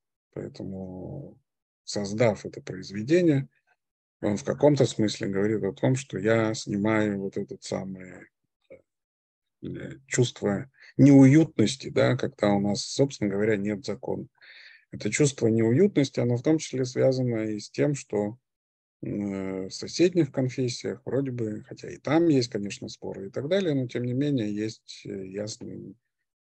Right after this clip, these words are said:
э, и чёткие сборники, да, каких-то законов.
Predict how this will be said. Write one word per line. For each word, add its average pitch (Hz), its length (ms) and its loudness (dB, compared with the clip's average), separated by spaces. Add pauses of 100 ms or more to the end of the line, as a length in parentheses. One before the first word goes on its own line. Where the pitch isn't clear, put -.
(200)
э, 98 600 -8
и 95 640 -10 (640)
чёткие 98 880 -10
сборники, 104 880 0
да, 101 320 -8
каких-то - 540 -12
законов. 104 520 2